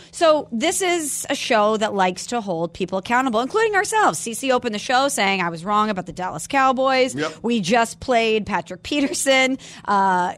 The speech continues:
Speaker 1: or excuse me, Brock Purdy holding Patrick Peterson accountable. How about Ja'Marr Chase? So the Bengals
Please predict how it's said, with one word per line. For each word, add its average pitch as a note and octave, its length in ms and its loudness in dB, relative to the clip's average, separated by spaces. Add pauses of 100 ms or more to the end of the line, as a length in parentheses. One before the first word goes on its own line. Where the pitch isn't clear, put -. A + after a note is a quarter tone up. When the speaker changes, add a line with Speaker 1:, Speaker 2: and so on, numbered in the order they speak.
(140)
Speaker 1:
or F#3 200 -2
excuse G3+ 320 -6
me, F3+ 320 -4
Brock A3 220 0
Purdy A#3+ 280 0
holding F#3 280 -4
Patrick F3+ 320 -6
Peterson B3+ 440 -2
accountable. F#3+ 500 -4 (240)
How - 140 -4
about - 180 -6
Ja'Marr F#3 340 0
Chase? - 360 -8
So F#3 440 0 (220)
the F#3 80 -4
Bengals G#3 680 2